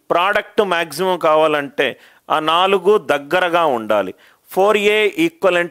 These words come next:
to thirty-one. Thirty-one by four అంటే, four sevens are seven point something వస్తుంది. అంటే, సెవెన్, సెవెన్, ఫోర్టీన్. ఫోర్టీన్ అంటే, ఇది నైన్, టెన్. ఇంకొకటి ఎయిట్, ఎయిట్, ఎయిట్.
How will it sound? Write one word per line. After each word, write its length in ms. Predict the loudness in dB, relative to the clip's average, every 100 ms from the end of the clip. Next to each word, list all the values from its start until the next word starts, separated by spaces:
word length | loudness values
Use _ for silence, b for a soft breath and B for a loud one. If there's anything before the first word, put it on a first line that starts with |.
| 0
to 100 | 0 0
thirty-one. 600 | -2 -2 -2 0 0 -4 -12 b b -4
Thirty-one 600 | -4 -2 0 2 0 0
by 160 | -2 -2
four 300 | 0 0 0
అంటే, 340 | -2 -2 -2
four 240 | 0 0 0
sevens 420 | 0 -2 -2 -2
are 280 | 0 0 -2 B B -4 -2
seven 200 | -2 -4
point 500 | -2 0 0 -2 -4
something 460 | -4 -6 -6 -6
వస్తుంది. 500 | -4 -6 -8 -12 -14 _ b b
అంటే, 520 | -8 -4 -2 0 -2 -8 _ -12
సెవెన్, 580 | -2 0 0 -2 -6
సెవెన్, 460 | -6 -4 -2 -2 -6 -10
ఫోర్టీన్. 720 | -2 -2 -2 -4 -2 -4 -8 -16 b b _
ఫోర్టీన్ 520 | -4 -2 -2 -2 -2
అంటే, 440 | -4 -4 -2 0
ఇది 280 | 0 -2 -4
నైన్, 420 | -4 -4 -2 -4 -8 -8
టెన్. 200 | -8 -8 b b b -10
ఇంకొకటి 760 | -10 -2 -2 -2 -4 -4 -6 -8 b b
ఎయిట్, 520 | -4 -2 0 -4 -6
ఎయిట్, 640 | -6 -2 0 0 -2 -6 -8
ఎయిట్. 680 | -6 -2 -2 -2 -6 -14